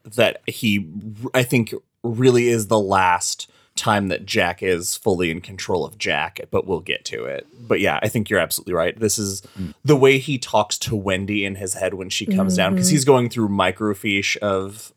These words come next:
Speaker 1: stuff that hasn't been digitized, the Overlook, and she's just checking in on him, and he's, in his head, he's like, "Oh, that dumb bitch.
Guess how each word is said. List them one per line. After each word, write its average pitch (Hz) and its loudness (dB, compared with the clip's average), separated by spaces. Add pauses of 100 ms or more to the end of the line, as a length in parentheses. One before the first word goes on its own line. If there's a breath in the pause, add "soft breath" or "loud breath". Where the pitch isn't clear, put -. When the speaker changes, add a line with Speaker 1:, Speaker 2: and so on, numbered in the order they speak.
(140)
Speaker 1:
stuff - 2
that 101 -2
hasn't 95 -2
been 95 -4
digitized, 87 -2 (120)
the 95 -4
Overlook, 87 -4 (300 soft breath)
and 101 -2
she's - -2
just 220 0 (300)
checking 262 0
in 285 4
on 92 2
him, 82 0
and 110 -2
he's, 101 -2
in 117 2
his 117 0
head, 113 4
he's 98 -6
like, 104 -2
"Oh, - -4
that 85 -10
dumb 90 -4
bitch. - -6